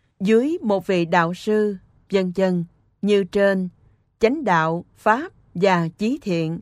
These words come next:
Với tâm định tĩnh, thanh tịnh, trong sáng, không cấu nhiễm,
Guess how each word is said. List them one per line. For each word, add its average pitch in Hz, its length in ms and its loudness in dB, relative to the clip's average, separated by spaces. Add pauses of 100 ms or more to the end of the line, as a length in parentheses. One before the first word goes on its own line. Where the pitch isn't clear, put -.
(1700)
Với 233 180 6
tâm 190 400 -2
định 170 240 0
tĩnh, 180 400 -2 (200)
thanh 240 240 -2
tịnh, 170 420 -2 (180)
trong 202 220 0
sáng, 208 420 -6 (240)
không 196 240 0
cấu 208 200 0
nhiễm, 214 460 -2